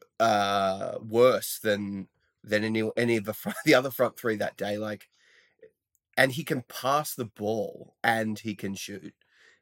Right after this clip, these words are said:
Um, neither <laughs> of those things Lucas can do. So, like, and we saw, there was already, I think Lucas came on and immediately tried to dribble around, like, three players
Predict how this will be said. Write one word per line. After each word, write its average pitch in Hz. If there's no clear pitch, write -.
Um, 95
neither 123
<laughs> 143
of 160
those 120
things 110
Lucas 110
can 104
do. 95
So, 117
like, 117
and 170
we 180
saw, -
there 156
was -
already, 160
I 143
think 175
Lucas 175
came 151
on 139
and 127
immediately 127
tried 131
to 120
dribble 123
around, 110
like, 107
three 113
players 104